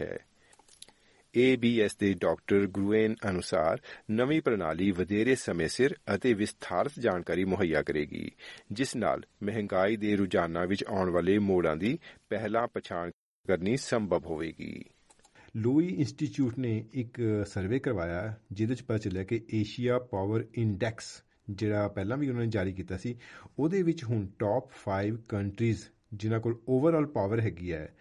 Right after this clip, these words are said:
ਉਹਨਾਂ ਨੂੰ ਰੀਡਿਫਾਈਨ ਕੀਤਾ ਗਿਆ ਹੈ। ਪਹਿਲੇ ਸਥਾਨ 'ਤੇ ਹੈ ਯੂ ਐਸ, ਫਿਰ ਚਾਈਨਾ, ਫਿਰ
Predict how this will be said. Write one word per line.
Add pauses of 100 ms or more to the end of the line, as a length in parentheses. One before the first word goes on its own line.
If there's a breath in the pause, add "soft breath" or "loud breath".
(480 loud breath)
ਉਹਨਾਂ
ਨੂੰ (100)
ਰੀਡਿਫਾਈਨ
ਕੀਤਾ
ਗਿਆ
ਹੈ। (540 soft breath)
ਪਹਿਲੇ
ਸਥਾਨ
'ਤੇ
ਹੈ
ਯੂ
ਐਸ,
ਫਿਰ
ਚਾਈਨਾ,
ਫਿਰ